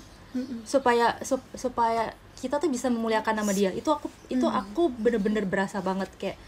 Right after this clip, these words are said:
Speaker 2: random gitu. Dan kadang-kadang support system itu bukan dari orang terdekat kita loh.
Speaker 1: Mm-mm.
Speaker 2: Bisa juga beda. Ini aku sharing sedikit ya.
Speaker 1: Yes,
Speaker 2: Eh,
Speaker 1: boleh.
Speaker 2: kayak kemarin aku kan ke puncak.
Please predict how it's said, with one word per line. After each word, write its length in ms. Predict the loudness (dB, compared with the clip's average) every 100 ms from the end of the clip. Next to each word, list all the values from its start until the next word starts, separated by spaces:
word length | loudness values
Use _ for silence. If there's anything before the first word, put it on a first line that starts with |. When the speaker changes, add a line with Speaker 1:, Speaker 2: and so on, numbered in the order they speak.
| -20 -20 -4
Speaker 2:
random 560 | 4 6 8 8 8 8
gitu. 260 | 6 4 -2 -8 -20 0
Dan 240 | 4 4 2
kadang-kadang 320 | 2 4 4
support 240 | 2 2
system 240 | 0 0 2
itu 160 | 2
bukan 240 | 2 2 0 -6 -6
dari 320 | 4 6 4 4
orang 320 | 4 4 0
terdekat 480 | -4 -6 -4 -2 -4 -4
kita 320 | -4 2 2
loh. 160 | 2 -4
Speaker 1:
Mm-mm. 400 | -8 -6 -6 -6
Speaker 2:
Bisa 320 | -4 -2 0 0
juga 300 | 2 4 4
beda. 240 | 2 0 -2 -12 -10
Ini 160 | -2 0
aku 160 | 4 4
sharing 400 | 4 4 2 -2
sedikit 400 | -4 -4 -4 -2
ya. 160 | 0 -2 -4 -12
Speaker 1:
Yes, 400 | -8 -8 -8 -10
Speaker 2:
Eh, 80 | -2
Speaker 1:
boleh. 320 | 2 2 2 -2 -10 -20 -20 -20 -20 -20 -20 -10
Speaker 2:
kayak 120 | -4 2
kemarin 240 | 4 4
aku 160 | 0 -2
kan 160 | 0
ke 140 | 0 -2
puncak. 460 | -2 -2 -2 -6